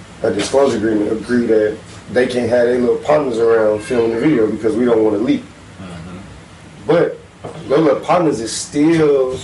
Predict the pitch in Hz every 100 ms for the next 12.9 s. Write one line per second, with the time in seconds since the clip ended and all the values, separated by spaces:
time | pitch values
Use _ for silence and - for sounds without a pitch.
0 | - - - - - - - - - -
1 | - 143 151 147 - - 160 165 165 156
2 | 165 170 165 160 110 156 151 143 123 120
3 | 131 139 131 127 - 180 160 127 120 113
4 | 127 113 147 139 131 160 147 135 143 -
5 | 131 131 127 - 131 135 120 131 117 135
6 | 143 120 - 113 - 123 113 117 104 139
7 | 143 113 110 107 113 107 117 110 110 107
8 | 110 104 101 - - 127 110 107 113 110
9 | 107 113 110 110 107 101 117 117 113 110
10 | - - 107 143 110 92 - - - -
11 | - - - 127 120 117 117 139 139 131
12 | 113 117 131 110 123 117 107 90